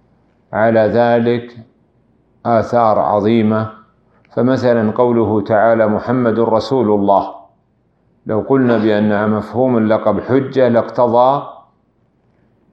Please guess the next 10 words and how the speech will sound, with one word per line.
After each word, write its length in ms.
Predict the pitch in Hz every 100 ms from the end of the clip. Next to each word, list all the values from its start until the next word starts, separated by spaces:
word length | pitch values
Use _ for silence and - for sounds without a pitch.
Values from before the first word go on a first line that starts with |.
| _ _
أن 240 | 127 120 110
غيره 960 | 107 123 127 113 104 123 127 147 147 - _
ليس 360 | 98 120 120 117
برسول، 760 | 104 98 85 - 117 104 98 - _ - - _ _ -
ففيه 420 | 98 110 107 107
نفي 640 | 120 117 113 120 123 - - _ _ _ _
رسالة 440 | 107 - 117 107 101 113
بق-، 300 | - - -
بقية 640 | 110 107 123 117 101 110
الأنبياء. 760 | 98 98 95 92 98 - -